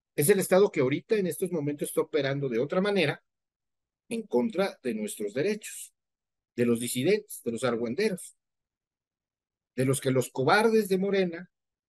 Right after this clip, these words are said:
aquellos, aquellos, no se pongan todos, ¿eh? Ojo, los cobardes de Morena le tienen miedo a la radicalidad.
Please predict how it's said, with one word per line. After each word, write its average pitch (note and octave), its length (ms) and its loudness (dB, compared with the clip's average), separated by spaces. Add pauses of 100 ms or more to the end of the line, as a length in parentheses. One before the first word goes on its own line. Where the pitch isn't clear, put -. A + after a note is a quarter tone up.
aquellos, F3+ 600 2
aquellos, F3+ 600 2 (100)
no D3 180 -4
se F3+ 120 0
pongan F3+ 380 2
todos, E3+ 340 -2
¿eh? F3+ 200 -8
Ojo, B2+ 340 0 (440)
los B2 180 0
cobardes F#3+ 460 4
de G3 100 2
Morena F#3+ 380 2
le F3+ 120 -2
tienen D3 280 -4
miedo B2+ 220 0
a B2 40 -4
la B2 100 -6
radicalidad. D3 560 -6